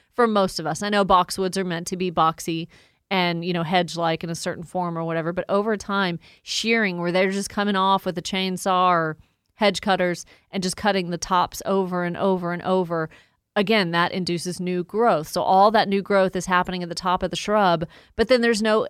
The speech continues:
air or sunlight getting down to the middle and the bottom, and that's why you start to have these hollow spots, these branches from the inside of the plant that have no leaves, right? Because there's no sunlight getting down there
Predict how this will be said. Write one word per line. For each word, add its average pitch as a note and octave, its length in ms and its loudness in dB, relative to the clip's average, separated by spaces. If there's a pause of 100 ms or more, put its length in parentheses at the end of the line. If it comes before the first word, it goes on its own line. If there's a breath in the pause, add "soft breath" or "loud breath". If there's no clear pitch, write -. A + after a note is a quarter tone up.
air G#3 500 0 (180)
or G#3+ 120 2
sunlight G3+ 640 2
getting G3+ 220 -2
down G3 240 0
to F3+ 60 -4
the F3+ 80 -2
middle F#3 340 0
and F3+ 140 -4
the E3+ 60 -4
bottom, F#3 500 2 (260 loud breath)
and G#3 160 -2
that's G3+ 220 0
why G#3 80 2
you G3 100 2
start F#3 260 0
to F#3 40 -6
have F3+ 180 0
these E3+ 180 -4
hollow F#3+ 460 2
spots, - 540 -2
these F3 220 -4
branches F3+ 640 -2 (260 soft breath)
from G3+ 160 -2
the F3+ 100 -4
inside F#3 360 0
of E3+ 80 -6
the F3 40 -4
plant F3 380 -4
that F3 80 -4
have F3 160 -4
no F3 140 -2
leaves, E3+ 440 -4
right? E3+ 220 -2
Because F#3+ 200 -4
there's F3 180 -4
no F#3+ 220 0
sunlight G#3+ 440 -2
getting F3 240 -4
down E3+ 220 -2
there E3 160 -4